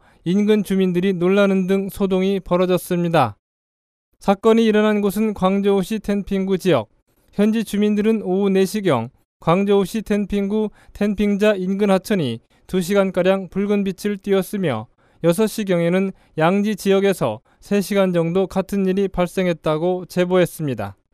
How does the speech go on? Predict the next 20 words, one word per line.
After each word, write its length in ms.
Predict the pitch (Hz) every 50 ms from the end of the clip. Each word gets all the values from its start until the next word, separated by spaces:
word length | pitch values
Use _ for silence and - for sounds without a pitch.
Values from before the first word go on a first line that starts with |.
| _ _ _ _ _ _ _ _ _ _ - -
또 80 | 220 220
하천이 460 | 202 220 214 - - 220 226 233 226
적색으로 560 | - 208 196 - - 220 208 214 208 214 208
변한 320 | - 202 196 196 196 196 185
것은 400 | 190 185 - - 208 208 202 - _ _ _ -
인근 400 | - 170 196 202 202 214 214 208
지역에 420 | 185 185 208 208 202 185 151 127 120 -
큰 260 | - 208 214 202 180
비가 200 | 196 196 196 190
내린 300 | 180 180 180 190 196 196
후라며 560 | 165 185 190 196 196 185 160 123 107 107 117 _ _ _ _ _ -
당시 340 | - 175 196 190 202 214 196
주민들은 640 | - 190 196 208 208 208 185 165 170 180 185 180 170
앞다투어 680 | 165 170 - - 196 190 - - 165 170 180 185 185 - _ _ _ _ -
핏빛 380 | - 214 202 - 220 214 196
하천을 500 | 185 185 185 - - 185 185 196 202 202 202
카메라에 540 | - - 196 190 190 190 185 185 185 180 175
담은 320 | - 175 170 170 170 165
것으로 540 | 160 156 143 - - 170 175 180 180 175 -
알려졌습니다. 880 | 180 170 180 185 180 175 170 151 - - 151 135 120 104 101 98 101